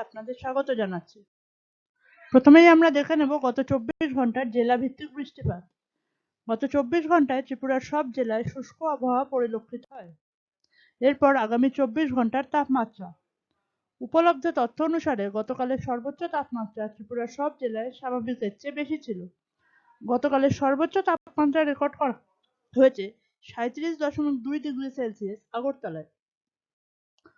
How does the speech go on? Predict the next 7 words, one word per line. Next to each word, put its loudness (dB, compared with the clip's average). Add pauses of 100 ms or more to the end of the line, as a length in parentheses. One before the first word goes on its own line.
(280)
উপলব্ধ 8 (140)
তথ্য 0
অনুসারে -2 (100)
আজ -6
সকালে -4
সর্বনিম্ন -4
তাপমাত্রা -8